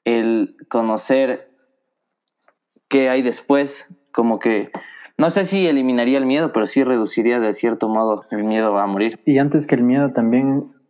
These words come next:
Speaker 2: esto del tema de la muerte es como, chance como un tabú, porque mucha gente prefiere ni siquiera como que mencionarlo, porque es como llamarla, como llamar a la muerte, pero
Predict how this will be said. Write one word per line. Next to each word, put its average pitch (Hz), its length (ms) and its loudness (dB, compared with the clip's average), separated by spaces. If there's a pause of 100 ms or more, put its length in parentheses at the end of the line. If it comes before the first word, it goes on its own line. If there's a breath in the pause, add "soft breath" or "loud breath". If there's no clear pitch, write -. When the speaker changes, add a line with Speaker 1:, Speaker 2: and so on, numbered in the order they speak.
(160)
Speaker 2:
esto 131 460 0
del 117 240 0
tema 131 240 2
de 120 100 2
la 113 140 0
muerte 123 360 0
es 120 120 0
como, 117 560 -2 (420)
chance 143 340 -2
como 120 160 0
un 135 140 -2
tabú, 123 300 2
porque 135 360 -4 (680 loud breath)
mucha 131 240 2
gente 135 200 0
prefiere 123 320 0
ni 131 120 0
siquiera 120 720 0 (100)
como 110 260 0
que 113 80 0
mencionarlo, 107 640 0
porque 113 240 -4
es 113 80 -6
como 120 220 2
llamarla, 117 720 0 (180)
como 117 200 0
llamar 117 260 0
a 131 40 0
la 117 120 0
muerte, 127 320 -2
pero - 260 -6